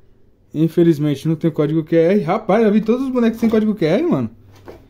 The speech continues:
O Baronix também, ó. Sem código Q R. Tá sem o código Q R também, infelizmente. E o Trike, né? E o Trike, o Trike, pelo menos o Trike tem o código Q R.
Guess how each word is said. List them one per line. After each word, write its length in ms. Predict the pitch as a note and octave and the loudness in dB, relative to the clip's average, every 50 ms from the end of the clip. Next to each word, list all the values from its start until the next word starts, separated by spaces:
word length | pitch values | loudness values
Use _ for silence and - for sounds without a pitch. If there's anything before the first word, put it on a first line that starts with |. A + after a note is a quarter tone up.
| _ _ _ _ _ - - - - - - _ _ _ _ | _ _ _ _ _ -20 -20 -20 -20 -20 -20 _ _ _ _
O 60 | - | -8
Baronix 680 | D3 D#3 E3+ G3 G#3+ G#3+ G3 E3+ E3+ A3 A#3+ - - - | -2 0 2 4 4 4 4 4 2 2 0 -2 -6 -10
também, 280 | - D#3 C3+ C#3 F3 G3 | -8 -6 -4 -2 -2 -2
ó. 140 | D3+ A#2+ A2 - - _ _ _ - - - _ - - _ _ _ _ | -2 -4 -8 -12 -18 _ _ _ -20 -20 -20 _ -20 -20 _ _ _ _
Sem 240 | - - D#3 F#3 G3+ | -8 -2 0 0 0
código 360 | G3 - F3 F3 E3+ E3+ E3 | 2 2 2 2 2 2 -2
Q 120 | D3+ - E3 | 0 0 2
R. 400 | D#3 C3+ C3+ D3 D#3+ F#3 G3+ F#3+ - - - - - - _ _ _ _ _ _ _ _ _ _ _ _ _ _ _ _ - - _ _ _ _ _ _ - - _ _ _ _ _ _ _ _ _ - | 2 2 2 2 0 0 -2 -4 -8 -16 -20 -20 -20 -20 _ _ _ _ _ _ _ _ _ _ _ _ _ _ _ _ -20 -20 _ _ _ _ _ _ -20 -20 _ _ _ _ _ _ _ _ _ -12
Tá 100 | B2+ A2+ | -12 -10
sem 120 | - D3 | -8 -8
o 60 | D3+ | -8
código 300 | C#3+ - C3+ C3 C3 B2 | -6 -4 -4 -2 -2 -4
Q 100 | A#2+ - | -4 -2
R 140 | B2+ B2 B2 | -2 -2 -2
também, 300 | B2 B2+ B2+ C3 C#3+ D#3 | -2 -6 -8 -4 -2 -2
infelizmente. 760 | F3 E3+ - E3 D#3+ C#3+ B2+ B2 B2 C3 D#3 F3 - - - - - _ - - _ _ _ _ _ _ _ - | -2 -4 -4 -6 -6 -6 -6 -8 -8 -8 -8 -10 -10 -14 -20 -20 -20 _ -20 -20 _ _ _ _ _ _ _ 0
E 160 | F3 G#3 B3+ | 2 2 4
o 140 | D#4 F#4 F#4 | 4 2 0
Trike, 460 | - - - F3 G#3 A#3+ A#3+ - G3 | 0 0 0 2 2 2 2 0 0
né? 180 | G3 G3+ G3 - - _ _ - - - - - _ _ _ _ _ _ _ _ _ _ _ _ _ _ _ _ _ _ _ _ _ - | 0 0 -2 -4 -10 _ _ -20 -20 -20 -20 -20 _ _ _ _ _ _ _ _ _ _ _ _ _ _ _ _ _ _ _ _ _ 0
E 100 | F3 F#3 | 4 4
o 80 | G3+ G3 | 4 4
Trike, 640 | G3 F3+ F3 F3+ G3+ B3 B3 - C#4+ C4+ - - - _ _ - | 4 2 2 4 2 2 0 -2 -4 -6 -6 -8 -14 _ _ -2
o 120 | F3+ E3 | -2 0
Trike, 340 | E3+ - E3+ F#3+ G3 G3 F#3+ | 2 2 2 2 2 0 0
pelo 220 | F3 G3+ G#3 G#3+ | 2 2 4 4
menos 180 | G#3+ G#3+ F#3 G#3 | 4 4 2 0
o 80 | C#4 | -2
Trike 420 | - - F3+ F#3 G3 G#3+ G#3+ B3+ A#3+ | -4 0 0 2 2 2 0 -2 -6
tem 240 | - - G3 G3 G3 | -6 -2 -2 0 0
o 60 | F#3 | 0
código 340 | F#3+ - F3+ E3+ F3+ F3+ F3 | 0 0 0 0 -2 -4 -4
Q 140 | - G3 | -2 0
R. 340 | F#3+ F3 C#3+ A#2+ A2 G#2 G2 | 0 0 0 -2 -6 -10 -14